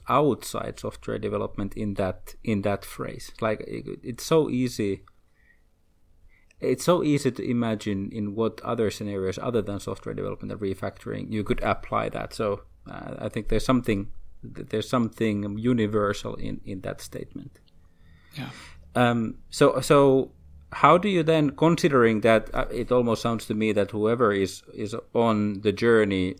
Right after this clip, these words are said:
Speaker 1: of, of maintaining an application life cycle, they have to do constant prioritization of whether I should invest my time right now for new features or making sure that whenever I,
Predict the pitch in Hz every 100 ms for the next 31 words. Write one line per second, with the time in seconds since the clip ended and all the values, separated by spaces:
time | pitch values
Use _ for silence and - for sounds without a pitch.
0 | - 104 - 101 - 110 113 110 104 110
1 | 107 101 101 104 104 - 104 98 98 104
2 | 95 95 - 113 107 - 101 104 98 135
3 | 131 113 113 110 104 107 _ - 131 117
4 | - 107 98 110 101 101 101 - 113 -
5 | 104 98 - - - - - 113 117 110
6 | 104 - 107 - 123 104 101 - - _
7 | _ _ _ _ _ 107 104 98 110 104
8 | 98 98 101 - 101 92 90 85 - 113
9 | 107 - 104 - 101 95 - 135 127 107
10 | 107 113 - 101 - 110 101 98 104 110
11 | 110 101 98 98